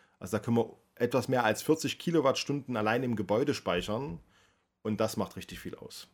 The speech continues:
Genau. Und der große Vorteil, in diesem Haus haben wir eine, ähm, Stiebel Eltron W P L null sieben A, äh, verbaut. Das ist eine relativ, also ist eigentlich keine kleine Wärmepumpe, aber das ist die kleinste, die wir haben.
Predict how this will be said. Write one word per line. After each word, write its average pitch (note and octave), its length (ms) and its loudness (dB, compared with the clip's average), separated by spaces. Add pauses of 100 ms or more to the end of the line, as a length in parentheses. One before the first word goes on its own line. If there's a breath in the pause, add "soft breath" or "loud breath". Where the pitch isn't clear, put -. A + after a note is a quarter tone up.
(340)
Genau. - 320 -10 (320 soft breath)
Und E3 260 4
der B2+ 80 6
große B2 360 0
Vorteil, D#3 600 2
in A2+ 160 -2
diesem A#2+ 260 -2
Haus B2 220 2
haben A#2 140 2
wir A2 80 4
eine, G2+ 380 2
ähm, F2+ 380 -2 (640 soft breath)
Stiebel A#2 320 0
Eltron A#2+ 380 4
W B2 120 4
P B2 160 0
L A2 340 8
null A2 160 6
sieben A2 320 2
A, D#3+ 600 6
äh, C#3 160 6
verbaut. E3 640 6 (580 soft breath)
Das - 180 -2
ist A#2+ 160 0
eine A2+ 280 8
relativ, A#2 500 6
also - 180 -8 (400)
ist - 120 -4
eigentlich B2 240 4
keine A#2+ 200 6
kleine C#3 400 10
Wärmepumpe, D#3+ 520 8
aber B2 60 10
das G#2+ 80 4
ist - 60 0
die A2 60 4
kleinste, A#2+ 420 8
die G#2 140 2
wir F#2 100 6
haben. G3 540 6